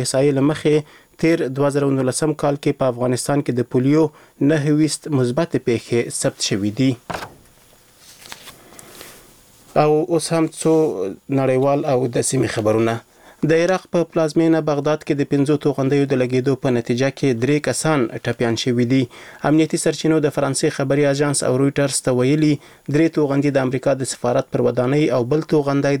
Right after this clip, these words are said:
د سفارت پر کافي شاپ لګېدلی دی. دا پرونی پیښه په داسې حال کې شوې چې په بغداد کې د اداري فساد، د عراق په چارو کې د بهرنیو د مداخلې او په دغه هیواد کې د امریکایي پوځیانو د حضور پر خلاف مظاهرې روانې وې. د عراق صدر اعظم عادل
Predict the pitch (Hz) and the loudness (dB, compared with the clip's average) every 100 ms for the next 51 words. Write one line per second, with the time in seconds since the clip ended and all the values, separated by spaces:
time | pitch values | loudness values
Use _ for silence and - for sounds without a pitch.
0 | 135 - 123 127 139 - 135 - 117 - | -2 -4 -2 -2 -2 -4 -6 -2 -4 -2
1 | - 165 160 - - 110 107 113 110 117 | -4 -2 -2 -4 -4 -2 0 0 0 0
2 | 120 120 131 127 _ _ - - - - | 0 0 -2 -4 _ _ -20 -20 -20 -6
3 | 165 180 180 175 170 175 165 147 156 151 | 0 0 2 2 2 2 0 0 -2 -2
4 | 143 151 - 123 - - 131 135 - 139 | -2 -2 -2 -4 -4 -4 -2 -2 -2 -2
5 | 135 135 127 120 139 151 - 139 131 127 | -2 -2 -2 -2 -2 -2 -4 -2 2 2
6 | 143 143 131 135 131 131 123 120 131 - | 0 -2 -2 -2 -2 0 0 0 -2 -6
7 | 123 131 127 127 123 120 113 127 131 131 | -4 -2 -2 -2 -2 -2 -2 -2 0 0
8 | 123 120 117 113 - 127 160 160 - - | 0 0 0 -2 0 0 0 0 -8 -20
9 | - 160 165 170 175 156 156 151 151 - | -4 -2 0 0 0 0 0 0 0 -2
10 | 147 139 123 123 - 147 151 135 131 135 | -2 0 0 -2 0 -2 0 0 0 0
11 | 127 113 120 135 151 - - 127 143 143 | 0 0 0 0 -2 -6 -4 -2 0 0
12 | 139 117 110 113 131 147 107 107 110 113 | -2 0 -2 0 0 0 0 0 -2 0
13 | 120 123 139 127 _ _ _ _ _ - | 0 0 0 -4 _ _ _ _ _ -20
14 | - - - - - 147 143 143 - 139 | -20 -20 -20 -14 -2 0 2 0 -2 -2
15 | 139 131 139 139 131 139 | 0 0 0 0 -2 0